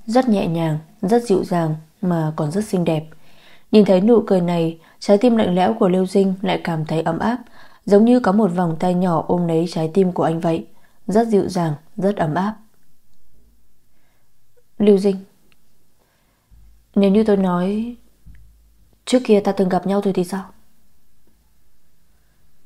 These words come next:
"Sáu năm trước, lúc mà Mộc sinh con đúng là có gặp." Trình Hải Hà mỉm cười lắc đầu. "Trước đó nữa cơ."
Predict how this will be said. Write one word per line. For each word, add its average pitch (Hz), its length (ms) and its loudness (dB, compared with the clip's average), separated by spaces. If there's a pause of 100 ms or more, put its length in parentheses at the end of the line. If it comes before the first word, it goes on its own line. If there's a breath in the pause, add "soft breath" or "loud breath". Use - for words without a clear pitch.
"Sáu 185 240 2
năm 196 160 -2
trước, 220 160 -6 (1400)
lúc 247 140 2
mà 214 100 2
Mộc 175 240 0
sinh 185 140 -2
con 185 220 -4
đúng 175 160 -2
là 180 60 -4
có 170 120 -4
gặp." 180 180 -8 (1200)
Trình 196 200 6
Hải 180 180 0
Hà 180 220 0
mỉm 165 220 -2
cười 160 160 -2
lắc 202 160 -4
đầu. 175 180 -4 (1600)
"Trước 240 160 0
đó 185 140 2
nữa 202 180 -2
cơ." 202 100 -4